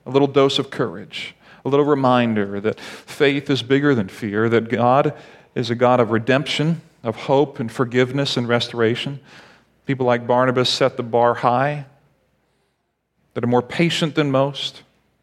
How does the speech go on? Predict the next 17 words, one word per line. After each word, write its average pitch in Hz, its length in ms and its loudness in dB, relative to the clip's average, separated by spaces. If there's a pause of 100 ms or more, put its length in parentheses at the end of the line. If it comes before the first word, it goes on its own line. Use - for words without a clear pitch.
(1500)
are 123 80 4
more 131 240 4
willing 131 300 2
to 110 260 -4 (720)
push 147 300 0
in 143 160 2
than 139 180 2
most 127 420 0
and 113 200 -10 (240)
put 143 160 0
their 131 120 4
reputation 123 640 2
on 113 120 0
the 113 80 -2
line 113 420 -6
than 117 160 -4
most, 107 420 -8